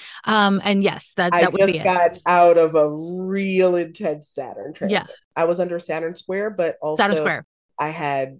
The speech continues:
Speaker 2: a year and a half of Saturn transiting over my moon and
Speaker 1: Okay.
Speaker 2: lost both of my maternal grandparents.
Speaker 1: Oh.
Speaker 2: And my,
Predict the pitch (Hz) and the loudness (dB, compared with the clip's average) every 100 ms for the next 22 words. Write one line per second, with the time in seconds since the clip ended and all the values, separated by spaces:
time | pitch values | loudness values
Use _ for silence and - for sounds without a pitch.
0 | _ - 156 160 160 156 165 156 214 - | _ -6 -2 2 2 0 -4 -8 -6 -4
1 | 165 160 - 156 156 156 151 160 156 151 | -4 -6 -6 -4 -4 -6 -8 -8 -8 -8
2 | 156 151 160 160 160 175 247 277 _ _ | -8 -8 -8 -8 -6 -6 -6 -10 _ _
3 | _ _ - 170 151 151 143 151 - - | _ _ -4 -2 0 -2 -4 -8 -16 -20
4 | _ - 151 139 139 - 143 143 147 147 | _ -10 -6 -6 -8 -12 -12 -12 -14 -10
5 | 139 139 - 139 135 160 170 175 175 170 | -10 -10 -10 -10 -10 -8 -8 -8 -8 -8
6 | 160 - - - 254 _ - - - - | -8 -12 -16 -18 -20 _ -16 -16 -18 -18
7 | 160 - 151 143 135 135 131 123 110 113 | -18 -10 -6 -4 -6 -10 -12 -12 -10 -10
8 | 110 120 | -10 -12